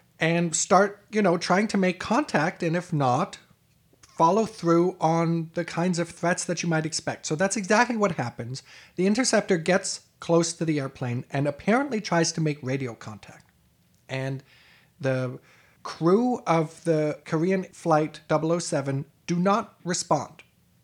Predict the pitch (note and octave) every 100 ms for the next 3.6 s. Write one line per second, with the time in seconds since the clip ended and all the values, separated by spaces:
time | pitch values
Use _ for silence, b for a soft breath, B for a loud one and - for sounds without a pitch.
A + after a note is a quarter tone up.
0 | _ _ _ _ _ _ _ - E3 B3
1 | A#3 D3+ F#3+ b b b b b b D3+
2 | F#3+ G3 F#3+ - F#3 F#3 F#3+ - C#3 A3+
3 | C#4 A3+ - - A#2 -